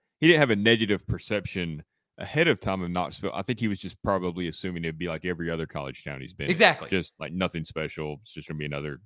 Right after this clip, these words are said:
Speaker 1: college town, whatever.
Speaker 2: I, I
Speaker 1: I think
Speaker 2: stand,
Speaker 1: that's what he meant.
Speaker 2: I stand by this wholeheartedly. I, obviously, I'm, I'm very biased. I'm a lifelong citizen of Knoxville, Tennessee. What can I say?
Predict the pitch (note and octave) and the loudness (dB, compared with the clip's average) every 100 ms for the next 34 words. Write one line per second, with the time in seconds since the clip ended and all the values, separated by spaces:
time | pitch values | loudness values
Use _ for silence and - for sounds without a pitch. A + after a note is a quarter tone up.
0 | _ _ D#2+ D2+ C#2 C#2+ B1+ C2 D2 D2+ | _ _ -4 -4 -6 -10 -10 -12 -10 -6
1 | C2+ C2 - _ _ _ _ - A3 - | -6 -6 -12 _ _ _ _ -4 -4 6
2 | B3+ C3 C3 D#4 F#3 - D2 C#2 C2+ - | 8 10 10 10 8 6 -6 -6 -10 -12
3 | _ _ _ _ - B3 E4 - D#3 A#2+ | _ _ _ _ 2 4 4 2 0 2
4 | C#3+ G3 C3 - C3+ D3 A2+ - D3+ D3+ | 2 2 2 -2 0 0 -2 0 0 0
5 | - B2 C#3+ A#2+ A2+ G#2 F#2 G2 - G#2 | -2 2 2 0 -8 -10 -8 -10 -6 -4
6 | G#2+ G2+ F#2 E2+ C#2+ D2+ - D#2 D2+ D2+ | -2 -2 -2 -2 -6 -8 -10 -10 -8 -8
7 | D2 - D#2+ D2+ C#2 D2+ _ _ - - | -8 -10 -14 -12 -14 -18 _ _ -16 -10
8 | E2+ C2 - D2 C2+ - D#2 D2 - D#2 | -8 -10 -12 -10 -10 -8 -6 -6 -8 -10
9 | C#2 - D2 - - C#2+ C2 C#2+ - C#2+ | -10 -14 -14 -12 -12 -12 -12 -14 -14 -14
10 | - - F#2+ E2 | -10 -2 0 -2